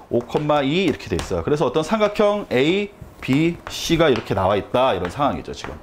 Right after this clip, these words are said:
이해됐죠, 지금? 삼각형 A, B, C가 이렇게 나와 있어. 그렇죠. 근데 이 상황에서 이 각 A의 이등분선, 뭐라고?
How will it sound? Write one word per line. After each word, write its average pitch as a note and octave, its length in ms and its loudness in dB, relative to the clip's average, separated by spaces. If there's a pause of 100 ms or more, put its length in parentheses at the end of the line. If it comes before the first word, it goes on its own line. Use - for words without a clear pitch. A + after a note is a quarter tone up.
(120)
이해됐죠, C3+ 340 2
지금? G#2 260 -2 (360)
삼각형 A#3 340 2
A, D#3 80 2
B, F3+ 60 2
C가 E3 180 2
이렇게 C3+ 180 0
나와 F2+ 180 -2
있어. - 240 -12 (140)
그렇죠. - 300 -2 (600)
근데 C4 140 4
이 G#3+ 140 4
상황에서 B3 840 4
이 G3+ 140 0
각 - 360 -2
A의 F#3 360 2
이등분선, C3 640 -2
뭐라고? C3 460 2